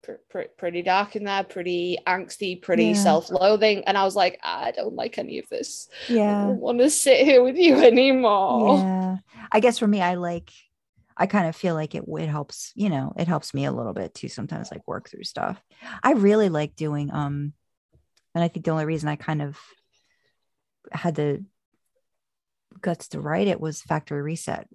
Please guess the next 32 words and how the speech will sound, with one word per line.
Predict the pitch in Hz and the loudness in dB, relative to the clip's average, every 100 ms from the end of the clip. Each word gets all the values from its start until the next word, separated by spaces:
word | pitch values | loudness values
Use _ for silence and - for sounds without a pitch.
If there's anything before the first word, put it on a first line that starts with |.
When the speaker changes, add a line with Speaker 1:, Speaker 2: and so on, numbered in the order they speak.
| - | -12
Speaker 2:
the | |
one | 156 151 | -8 -8
with, | 156 160 | -10 -12
um, | 160 160 | -12 -10
Dean | 165 160 | -8 -8
getting | 160 156 | -8 -10
pegged. | 151 196 196 151 - | -8 -6 -6 -6 -4
And | 185 | -2
it | 185 | 0
was, | 196 185 - | -2 -2 -8
I | 156 | -6
really | 165 165 175 180 | -4 -4 -2 -2
liked | 160 160 165 - | -4 -4 -6 -10
going | 151 151 | -8 -4
back | 151 151 | -4 -4
Speaker 1:
So | 185 | -4
Speaker 2:
and | 170 | -6
Speaker 1:
good, | - | -6
Speaker 2:
forth | 151 147 165 | -6 -4 -8
Speaker 1:
though. | 165 165 165 - _ _ _ _ _ | -12 -16 -18 -20 _ _ _ _ _
Speaker 2:
between | 202 220 226 | -2 2 2
the | 214 | 2
characters, | - 294 330 180 151 156 | 0 -2 -2 -6 -6 -4
you | 185 165 | -2 0
know, | 165 175 | 0 0
and | 175 | 0
really | 170 175 180 | 0 -2 -4
seeing | - 175 165 | -6 -6 -6
it | - | -6
from | 175 160 | -6 -6
the | 156 | -6
different, | 156 156 160 156 | -8 -8 -6 -6